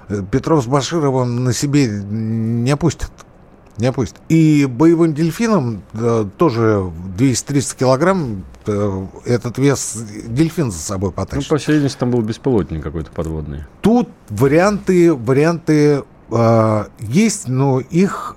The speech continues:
Speaker 1: немного. Значит, по сути, есть два варианта. По сути, есть два варианта. И вот, э, я вот щас скажу, и, собственно, мы с вами пойдём дальше.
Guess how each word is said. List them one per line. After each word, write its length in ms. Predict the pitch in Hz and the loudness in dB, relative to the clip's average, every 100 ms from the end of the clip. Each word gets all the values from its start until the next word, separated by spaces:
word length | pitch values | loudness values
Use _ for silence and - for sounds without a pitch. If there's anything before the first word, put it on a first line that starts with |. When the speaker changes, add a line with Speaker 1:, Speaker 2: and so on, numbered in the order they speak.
| - - - - - - - | -16 -20 -20 -20 -20 -6 4
Speaker 1:
немного. 440 | 147 190 160 - - - - - | 6 6 4 0 -12 -18 -18 -8
Значит, 380 | 104 123 135 - - - - - | -2 -2 -2 -8 -12 -20 -10 0
по 120 | 139 | 0
сути, 280 | - 247 220 | 0 -4 0
есть 160 | 151 | 0
два 100 | 139 175 | 2 4
варианта. 380 | 180 123 - - | 4 2 -4 -16
По 80 | 101 | -14
сути, 240 | - 196 | -12 -8
есть 140 | 202 135 | -6 -2
два 160 | 151 | 0
варианта. 420 | 151 214 214 135 110 - - | 0 0 -2 -2 -2 -8 -6
И 120 | 127 | -2
вот, 240 | 131 127 - - | 0 -2 -4 -4
э, 340 | 123 117 117 | 2 2 2
я 120 | 110 135 | 0 0
вот 160 | 117 | 0
щас 260 | - 135 - - | -2 -2 -2 -10
скажу, 460 | - 139 147 233 | -4 -2 0 0
и, 200 | 208 147 110 | 2 0 0
собственно, 460 | 143 127 123 120 - - - - - | -4 -4 -2 -4 -4 -12 -16 -18 -6
мы 140 | 117 | -2
с 80 | 127 | 0
вами 140 | 147 127 | 0 2
пойдём 280 | 131 135 123 | 0 0 -2
дальше. 260 | 90 - | -2 -4